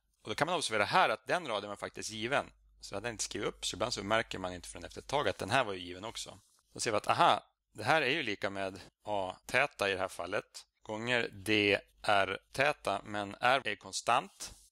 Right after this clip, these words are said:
Det är samma rad i hela rörelsen. I verkligheten kanske inte är perfekt gjort, men som approximation. Så det här är lika med R A theta, D theta. Och det här var ju lika med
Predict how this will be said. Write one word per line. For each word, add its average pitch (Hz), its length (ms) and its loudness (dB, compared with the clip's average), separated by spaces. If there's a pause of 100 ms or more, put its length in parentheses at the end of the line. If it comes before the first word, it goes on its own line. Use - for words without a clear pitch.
(120)
Det - 60 -12
är - 20 -8
samma 120 340 2
rad 110 240 2
i 101 60 0
hela 92 200 0
rörelsen. 101 420 0 (160)
I 107 120 -2
verkligheten 107 480 2
kanske 95 240 -2
inte 135 140 -4
är 147 40 2
perfekt - 640 -6
gjort, - 380 -12
men 90 180 -14
som - 140 -12
approximation. 139 760 -4 (260)
Så - 100 -8
det 110 80 6
här 139 80 6
är 139 100 4
lika 117 280 2
med 104 240 -2 (180)
R 98 320 2 (100)
A 90 320 -2 (140)
theta, 131 560 0 (180)
D 92 160 -4
theta. - 460 -4 (400)
Och 110 100 -4
det 110 60 2
här 135 180 4
var 117 100 -2
ju 104 60 -2
lika 104 340 -2
med 92 380 -2